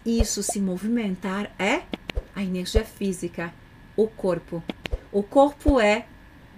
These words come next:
o universo, Deus, mente, corpo, espírito.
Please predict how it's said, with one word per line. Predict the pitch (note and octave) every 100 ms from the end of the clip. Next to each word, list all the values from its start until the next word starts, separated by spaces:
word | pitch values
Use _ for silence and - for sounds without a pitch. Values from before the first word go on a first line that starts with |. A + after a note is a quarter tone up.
| - -
o | F#3+
universo, | G3 G3+ F#3+ E3 E3 - - - - - - - - - D#3+ -
Deus, | F#3+ E3 D#3 - - - - - - -
mente, | - F#3 A#3 B3+ - A#3+ - - - - -
corpo, | - G3+ - F#3+ G3 - - -
espírito. | F3+ E3+ - - F3+ D3+ C#3+ D3+